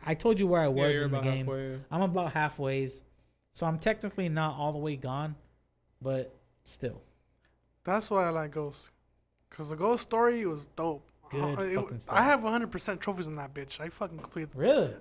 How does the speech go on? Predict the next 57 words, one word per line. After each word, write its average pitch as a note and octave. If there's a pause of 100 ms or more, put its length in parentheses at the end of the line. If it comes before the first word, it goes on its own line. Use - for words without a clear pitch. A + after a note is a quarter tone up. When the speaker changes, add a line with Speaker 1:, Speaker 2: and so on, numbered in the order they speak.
Speaker 3:
all G#3
Speaker 1:
You A3+
Speaker 3:
of -
Speaker 1:
finished C#4
Speaker 3:
it. D4
Speaker 1:
it C#4
already? C4+
Speaker 3:
All G#3
of D#3+
it. D3+
I, E3 (380)
that's F3+
how, G3+
Speaker 1:
Jesus. F3
Speaker 3:
that's G#3
how A#3+
good F3
it D#3+
was. D3 (420)
'Cause F3
you're, G#3 (160)
you're A#3
a, F#3+ (220)
you're B3+
a A#3
samurai G3 (680)
that D#3+
has F#3
a G3
lot F#3
of D#3+
pride F3 (760)
of D#3+
being G#3
a E3
samurai. D3+ (1200)
You F3
lose G3+
a G3
war G3
or E3
a -
little F#3
civil F3+
war F3 (500)
in D#3+
the D#3
beach G3+
and D#3+
shit. D#3 (380)
Speaker 2:
A C#3+
battle, C3+
yeah. C3+
Speaker 3:
Yeah, D#3+
a -
little F3
battle. E3+